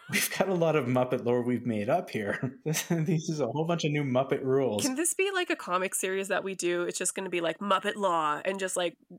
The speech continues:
Speaker 1: a serial of the different laws and Law and Orders.
Speaker 2: It should be a comic where we should just continue doing,
Speaker 1: <laughs>
Speaker 2: uh, Muppet episodes
Speaker 1: Yes.
Speaker 2: where it's Law and Order. We'll find more. If you have any more charges to bring against Muppets, this is my,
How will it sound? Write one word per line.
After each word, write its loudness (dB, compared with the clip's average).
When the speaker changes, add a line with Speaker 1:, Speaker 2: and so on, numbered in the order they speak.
Speaker 1:
a 0
serial 2
of -6
the -10
different -4
laws -2
and -10
Law -4
and -4
Orders. -2
Speaker 2:
It 0
should 0
be 4
a 2
comic 0
where 4
we 0
should -2
just -4
continue -4
doing, -6
Speaker 1:
<laughs> -14
Speaker 2:
uh, -8
Muppet -6
episodes -4
Speaker 1:
Yes. -4
Speaker 2:
where -2
it's -4
Law 0
and -2
Order. -4
We'll 0
find 2
more. 2
If -2
you 4
have 2
any 2
more 2
charges 2
to -4
bring 2
against 0
Muppets, 0
this 2
is -2
my, 0